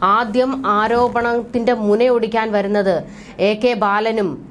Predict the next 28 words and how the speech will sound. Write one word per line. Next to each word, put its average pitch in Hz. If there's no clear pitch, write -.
എം 196
വി 233
ഗോവിന്ദനും 214
ഇ 226
പി 254
ജയരാജനും 214
ഒക്കെയാണ്. 151
എന്നാൽ 240
ഇത്തവണ 240
അവരെ 202
എല്ലാം 240
കടത്തിവെട്ടിയാണ് 214
തോമസ് 262
ഐസക് 208
രംഗത്ത് 196
വന്നത്. 147
തോമസ് 226
ഐസക് 269
പിന്നെ 254
ഇക്കാര്യത്തിൽ 240
പുലിയാണല്ലോ. 190
ആ, 170
മൂപ്പര് 247
ഐസക്കണോമിസം 262
ഒക്കെ 233
കണ്ടുപിടിച്ച 202
ആളാണ്. 147
അതുകൊണ്ട് 226